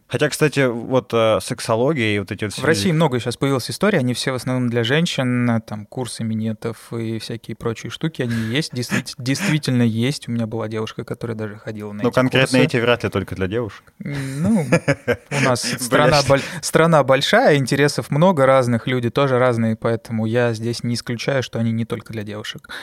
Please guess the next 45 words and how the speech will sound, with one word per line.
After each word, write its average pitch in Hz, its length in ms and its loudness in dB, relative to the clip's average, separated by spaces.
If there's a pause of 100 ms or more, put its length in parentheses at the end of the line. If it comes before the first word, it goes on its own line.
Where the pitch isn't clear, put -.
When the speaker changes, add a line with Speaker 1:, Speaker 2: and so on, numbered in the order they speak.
(340)
Speaker 2:
Но 135 300 4
здесь 139 320 0
как - 160 -10
раз 180 240 2
история, 151 380 2
видишь, 156 240 0
в - 80 -14
чем? 117 300 0 (600)
У 127 80 -4
нас 147 460 2
очень 143 280 -2
мало 120 240 0
говорят 120 380 -2
о - 40 -16
сексе, 143 520 -4 (200)
именно 127 440 0
вот 117 260 -4
как 113 180 -4
бы 117 100 -6
в - 60 -16
широком 127 400 -2
обществе. - 400 -6
У 113 60 -2
нас 147 240 -2
это 123 160 -8
всегда 120 320 -2
было 117 240 -2
табу, 156 420 -2
и 147 40 4
это 131 160 -4
табу, 156 360 -2
оно 127 160 -2
еще 120 200 -6
с - 40 -12
Советского 123 380 -4
Союза 120 440 -2
идет, 110 240 -4
что - 140 -20
типа - 240 -12
в - 40 -18
Советском 135 360 -6
Союзе 131 300 -2
секса - 320 -6
не 120 140 2
было. 110 180 -8